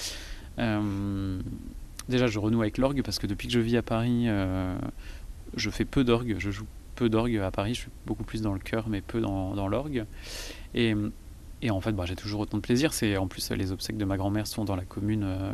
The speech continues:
où j'ai été organiste, donc ça a beaucoup de, de symbolique pour moi.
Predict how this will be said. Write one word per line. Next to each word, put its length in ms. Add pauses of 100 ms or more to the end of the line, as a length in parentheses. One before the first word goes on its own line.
(100)
où 80
j'ai 400
été 160
organiste, 540
donc 180
ça 120
a 180
beaucoup 300
de, 120 (340)
de 80
symbolique 420
pour 140
moi. 240